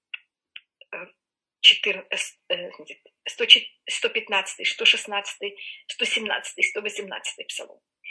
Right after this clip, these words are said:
<clears throat> Что это значит галей? Эм, мы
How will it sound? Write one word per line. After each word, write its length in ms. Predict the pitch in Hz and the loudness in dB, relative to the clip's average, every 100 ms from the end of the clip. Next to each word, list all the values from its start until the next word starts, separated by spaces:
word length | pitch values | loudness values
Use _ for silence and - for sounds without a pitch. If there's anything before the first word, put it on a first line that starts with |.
| - - - - | -14 -14 -4 6
<clears throat> 160 | - | 8
Что 160 | - 226 | 8 2
это 120 | 208 | -2
значит 320 | 185 180 190 - - | -2 0 0 0 -6
галей? 400 | 190 165 - _ _ - - - - - | -4 -6 -8 _ _ -14 -12 -10 -10 -2
Эм, 400 | 202 190 185 - _ - | -2 -2 -6 -14 _ -8
мы 140 | 214 | -6